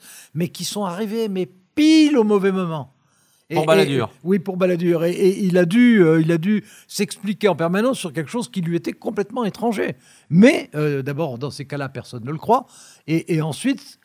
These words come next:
Speaker 1: lui qui avait une image, euh, peut-être, euh, hautaine, mais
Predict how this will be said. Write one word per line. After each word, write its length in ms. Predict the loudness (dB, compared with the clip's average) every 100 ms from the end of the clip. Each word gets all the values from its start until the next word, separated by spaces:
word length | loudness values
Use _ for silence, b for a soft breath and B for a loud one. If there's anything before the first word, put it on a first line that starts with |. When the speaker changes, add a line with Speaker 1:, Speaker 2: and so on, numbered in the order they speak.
| _
Speaker 1:
lui 200 | -8 -4
qui 100 | -2
avait 260 | -4 -2 -4
une 140 | -4
image, 600 | -4 -6 -2 0 0 -2 -6
euh, 160 | -8
peut-être, 500 | -8 -12 -10 -10 -10
euh, 140 | -14 -6
hautaine, 640 | -6 -6 -4 -2 -2 -4
mais 280 | -6 -8 -12